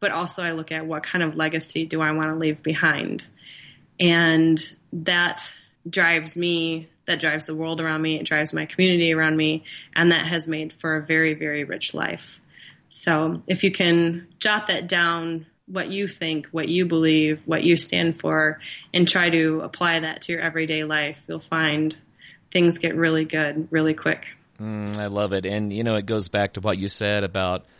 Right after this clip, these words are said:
Speaker 2: a journey of a thousand miles begins with a single step.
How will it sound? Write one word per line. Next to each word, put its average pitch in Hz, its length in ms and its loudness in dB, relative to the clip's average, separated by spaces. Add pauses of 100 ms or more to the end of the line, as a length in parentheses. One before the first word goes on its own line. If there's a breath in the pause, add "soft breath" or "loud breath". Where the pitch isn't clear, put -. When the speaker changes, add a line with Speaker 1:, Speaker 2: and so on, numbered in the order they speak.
(120 soft breath)
Speaker 2:
a 113 60 -4
journey 113 320 2
of 101 80 0
a 98 40 0
thousand 104 380 0
miles 95 400 -2
begins 95 420 -4
with 87 120 -6
a 87 60 -4
single 90 280 -4
step. - 380 -6